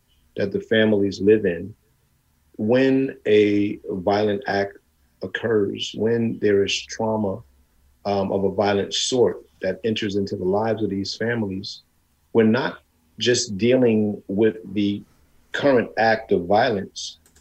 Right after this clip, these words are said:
When we engage the families, we find that we, many a times, are dealing with trauma from years past.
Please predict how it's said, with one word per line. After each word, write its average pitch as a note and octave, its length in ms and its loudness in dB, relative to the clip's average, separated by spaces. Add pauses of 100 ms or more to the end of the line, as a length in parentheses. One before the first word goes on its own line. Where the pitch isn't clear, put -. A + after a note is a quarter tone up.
(120)
When C3+ 200 2
we C3+ 160 2
engage A2 460 2
the G#2+ 120 -6
families, A#2 580 0
we A2+ 100 -2 (160)
find B2 640 0
that G2+ 260 0
we, A#2+ 380 -4 (720)
many D#3+ 260 6
a B2+ 80 4
times, G#2 540 2
are G#2+ 140 2
dealing A2 600 2
with G#2 280 4 (840)
trauma B2+ 760 2 (600)
from A#2 260 2
years B2 460 2
past. - 640 -4